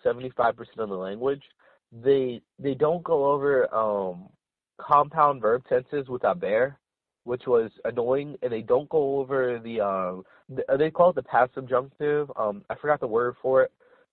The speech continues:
but it's like the era endings, where it's something that would have happened,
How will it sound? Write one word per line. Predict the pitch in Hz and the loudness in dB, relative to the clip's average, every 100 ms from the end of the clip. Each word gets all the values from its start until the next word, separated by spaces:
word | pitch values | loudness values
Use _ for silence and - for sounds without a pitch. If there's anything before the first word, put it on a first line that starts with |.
| _ | _
but | 120 107 - _ _ _ _ | -2 -2 -10 _ _ _ _
it's | 135 - | 0 2
like | 131 120 | 2 0
the | 120 113 101 95 _ _ - | -8 -8 -8 -10 _ _ -10
era | 123 120 127 123 | 0 4 6 6
endings, | 123 127 127 135 131 _ _ _ _ | 2 -4 -8 -10 -16 _ _ _ _
where | 127 120 117 104 | 6 8 8 4
it's | 127 123 - | -4 -6 -2
something | 143 147 147 | -2 -2 -2
that | 123 95 | -2 -2
would | 101 123 | -2 0
have | 139 | -2
happened, | 139 139 - 160 151 | 2 0 2 -2 -2